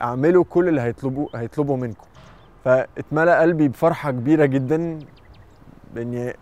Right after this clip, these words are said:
اكتشفت أو فهمت إن أنا كنت من الخدام بتوع، آه، الفرح، فرح قانا الجليل، اللي قالت لهم، آه، العذراء مريم إنه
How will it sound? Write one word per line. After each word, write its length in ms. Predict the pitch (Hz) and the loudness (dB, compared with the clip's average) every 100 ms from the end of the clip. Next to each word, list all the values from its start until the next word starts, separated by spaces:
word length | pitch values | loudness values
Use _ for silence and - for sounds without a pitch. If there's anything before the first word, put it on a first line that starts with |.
| - | -16
اكتشفت 520 | - 127 156 151 - | -10 -2 0 0 -2
أو 120 | 123 | -4
فهمت 400 | 107 127 160 147 | -4 -2 -2 -2
إن 100 | 131 | -4
أنا 140 | 139 | -4
كنت 280 | 135 139 120 | -4 -6 -4
من 80 | 135 | -4
الخدام 720 | 139 123 135 120 147 151 127 107 - _ - - - | -4 -4 -6 0 0 0 -4 -10 -20 _ -20 -20 -16
بتوع، 600 | 110 117 - 135 131 117 - - - | -8 -6 -2 0 0 -4 -10 -20 -14
آه، 560 | 113 107 107 104 101 - - | -10 -8 -8 -10 -12 -18 -16
الفرح، 680 | - 107 98 131 131 - - - - | -12 -12 0 4 4 0 -12 -20 -6
فرح 260 | 131 127 | -4 -4
قانا 240 | - 135 127 | -2 -2 -2
الجليل، 440 | 113 110 151 170 - - - - - - | -2 -2 -2 -4 -12 -20 -20 -20 -20 -10
اللي 240 | 113 113 | -6 -4
قالت 380 | 120 131 131 127 | -2 -2 -2 0
لهم، 340 | 156 139 131 113 - - - | 0 0 -2 -8 -18 -20 -12
آه، 100 | 110 | -6
العذراء 320 | 113 120 120 | -2 -2 0
مريم 320 | 117 131 139 | 0 0 -2
إنه 380 | 123 113 113 113 | -4 -6 -8 -10